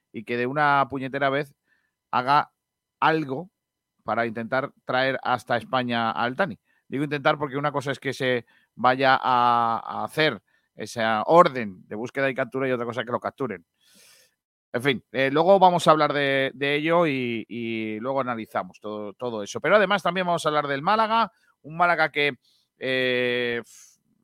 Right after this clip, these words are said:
los datos no son buenos, no ganamos en casas de, desde, eh, noviembre del año pasado, del veinte N, no, no ganamos en casa y eso, por supuesto,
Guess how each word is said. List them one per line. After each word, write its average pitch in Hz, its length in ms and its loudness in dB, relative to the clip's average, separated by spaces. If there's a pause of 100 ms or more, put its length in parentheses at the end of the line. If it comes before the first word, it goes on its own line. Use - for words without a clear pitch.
(180)
los 113 220 -14
datos 143 340 -2
no 156 120 -4
son 135 240 -4
buenos, 180 540 2 (280)
no 147 140 -4
ganamos 151 380 0
en 139 100 -6
casas 135 340 -2
de, 131 260 -4
desde, 123 580 -2 (880)
eh, 110 340 -6
noviembre 147 420 0
del 131 100 -4
año 127 180 -6
pasado, 190 440 0 (480)
del 110 120 -4
veinte 160 320 2
N, 196 200 -4 (500)
no, 135 440 -2
no 143 140 -4
ganamos 139 260 -2
en 135 80 -6
casa 143 220 -2
y 151 80 -2
eso, 131 160 -6
por 123 100 -10
supuesto, 139 520 -8